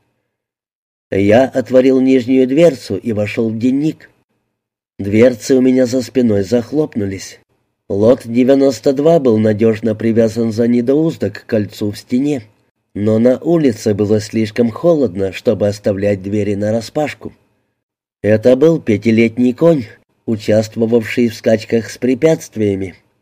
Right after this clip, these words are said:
Продавался он потому, что владельцам срочно понадобились деньги, но перспективы у него были неплохие.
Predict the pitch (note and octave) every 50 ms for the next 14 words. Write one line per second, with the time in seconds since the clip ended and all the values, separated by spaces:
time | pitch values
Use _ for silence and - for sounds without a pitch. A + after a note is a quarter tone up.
0 | _ _ _ _ _ _ _ _ _ _ _ _ _ - G#2+ G#2+ G2+ - G#2 G2
1 | A2 A2+ A#2 A2 - - B2 B2 B2 A2 B2+ B2+ A#2+ - C#3 C#3+ D#3+ E3+ D#3+ -
2 | - - A2 F#2+ G2+ G#2+ G#2+ G2+ G#2 A2 A2 G#2 G#2 - A2+ A2 G#2+ - - A#2
3 | A2+ G#2+ G#2 - A#2 A2+ G#2+ A2+ A2 A2+ A2+ A2 G#2 A2+ A2 A#2 A#2 B2 B2+ A#2
4 | A2+ C3 E3 E3 D3 A#2+ G2+ F2+ D#2 D2+ - _ _ _ _ _ _ - _ -
5 | A2 A2+ A2 A#2 B2 A#2+ A2+ - - C#3+ C3 - - F3 F3+ E3 C3+ A#2+ G#2 F2+
6 | A2+ A2 G#2+ G#2 G2+ G#2+ G#2 G2+ A2 G#2+ A2 G#2+ G#2+ A2 G#2+ A2+ A#2+ B2+ B2 -
7 | - E3 D#3 C3+ G#2 E2